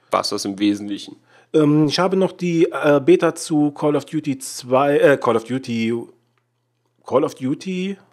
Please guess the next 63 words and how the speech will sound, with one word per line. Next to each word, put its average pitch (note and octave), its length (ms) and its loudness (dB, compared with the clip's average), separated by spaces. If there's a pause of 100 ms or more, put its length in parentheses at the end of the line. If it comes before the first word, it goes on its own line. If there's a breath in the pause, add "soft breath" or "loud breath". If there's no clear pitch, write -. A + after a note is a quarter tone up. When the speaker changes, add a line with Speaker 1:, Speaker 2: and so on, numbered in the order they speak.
(160)
Speaker 2:
World D3 280 4
War C#3+ 100 0
Two C3+ 220 0
heißt G#2+ 140 -2
es - 80 -6
einfach G2+ 160 -6
nur, G#2+ 100 -4
ja B2+ 140 2
genau, G#2+ 200 -6
Call B2+ 200 -6
of B2+ 60 -10
Duty B2+ 220 -4
<laughs> D#3+ 60 2
World B2 240 4
War B2 120 2
Two E3 120 -6
gespielt. C#3 420 0 (480 loud breath)
Mm, E3 560 2
gefällt F#3+ 340 0
mir F#3 80 6
sehr D#3 160 4
gut, E3 320 -2
aber D#3 140 4
da D#3 80 6
möchte E3+ 240 0
ich - 40 -6
jetzt - 80 -14
gar D3+ 140 2
nicht D#3 140 -4
so D3+ 140 4
sehr D3 140 4
ins C3+ 140 -8
Detail B2+ 380 0
gehen, D#3 280 2 (360 loud breath)
weil B2+ 100 6
damit C3 300 0
kämen C#3 260 -2
wir C3 60 0
schon C3+ 200 -6
uns C3 200 -6
zu C3+ 100 -6
unserer A#2+ 260 -2
Vorschau. C3 600 0
Ich - 120 -10
werde A2+ 120 -2
diese A2 200 -10
Woche A2 180 -4
dazu A2 220 -10
noch A2 120 -8
eine G#2+ 160 -8
Preview C3 360 -6
machen B2 360 -6 (480 soft breath)
und A2+ 180 -2
euch A2+ 220 -6
da A2 240 0
ein G#2+ 100 -4
bisschen A2+ 260 -6
genauer, G#2+ 380 0
äh, G2+ 140 -8
von G2 180 -10
meinen G2 340 -8
Erlebnissen G2+ 560 -6
erzählen. F#2 500 -14